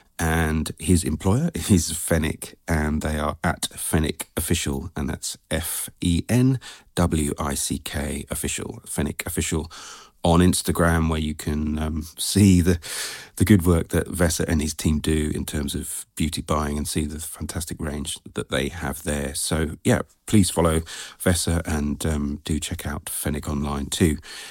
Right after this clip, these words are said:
Thank you for joining me this week. Thank you to Vesa. If you want to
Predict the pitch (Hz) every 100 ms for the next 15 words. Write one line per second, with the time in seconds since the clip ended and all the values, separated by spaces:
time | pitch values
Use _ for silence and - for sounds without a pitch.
0 | - _ - - 113 - 85 - 78 73
1 | 71 71 76 - 82 - 85 82 78 73
2 | 80 80 - 69 71 - - 95 92 92
3 | - 80 76